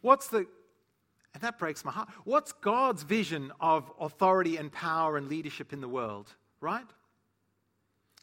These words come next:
Let me, let me show you this. There's a ladder, isn't there? Okay.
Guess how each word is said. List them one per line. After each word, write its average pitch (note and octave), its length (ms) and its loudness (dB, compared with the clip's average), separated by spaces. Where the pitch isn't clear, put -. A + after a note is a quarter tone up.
Let E3+ 80 -8
me, D#3+ 200 -10
let E3 100 -10
me F3 80 -10
show F3 180 -12
you F3 120 -10
this. F3+ 340 -12
There's G#3+ 220 6
a G#3 40 8
ladder, F3+ 500 6
isn't D#3+ 280 -6
there? F#3+ 320 0
Okay. D3+ 300 -8